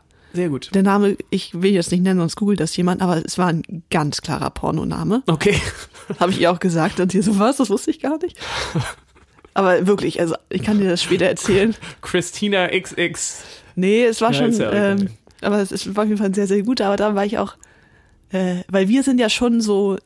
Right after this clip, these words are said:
Speaker 2: ins Internet reingewachsen.
Speaker 1: Mhm.
Speaker 2: Und ich würde uns jetzt mal eine gewisse Medienkompetenz fürs Internet, äh, zusprechen.
Speaker 1: Ja, aber
Speaker 2: Und
Speaker 1: auch
Speaker 2: die
Speaker 1: so
Speaker 2: Gener-
Speaker 1: Learning by Doing,
Speaker 2: Genau.
Speaker 1: ne? Also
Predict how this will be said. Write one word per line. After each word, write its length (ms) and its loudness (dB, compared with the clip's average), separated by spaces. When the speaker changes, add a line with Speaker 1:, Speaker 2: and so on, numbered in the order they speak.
Speaker 2:
ins 160 -2
Internet 400 0
reingewachsen. 720 -4
Speaker 1:
Mhm. 120 2
Speaker 2:
Und 300 0
ich 100 -2
würde 180 4
uns 140 2
jetzt 180 0
mal 60 2
eine 120 2
gewisse 280 0
Medienkompetenz 880 0
fürs 180 -4
Internet, 480 -4
äh, 60 -10
zusprechen. 600 -4
Speaker 1:
Ja, 300 2
aber 160 4
Speaker 2:
Und 40 2
Speaker 1:
auch 60 4
Speaker 2:
die 60 0
Speaker 1:
so 80 0
Speaker 2:
Gener- 80 6
Speaker 1:
Learning 240 2
by 120 2
Doing, 320 0
Speaker 2:
Genau. 260 2
Speaker 1:
ne? 40 0
Also 300 -2